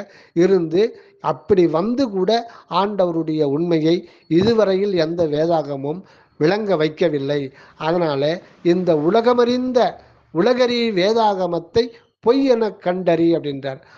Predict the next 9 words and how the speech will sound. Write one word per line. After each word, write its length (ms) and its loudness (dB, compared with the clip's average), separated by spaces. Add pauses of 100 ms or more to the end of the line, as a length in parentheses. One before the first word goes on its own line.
(140)
அப்ப 260 -2
மெய்யறி-, 680 2
மெய்யென 440 2
கண்டறியக்கூடிய 1000 0 (480)
அந்த 360 -4
வேதாகமம் 760 0
தான் 220 -2
கடவுளா 380 -2
இருக்காரு. 400 -6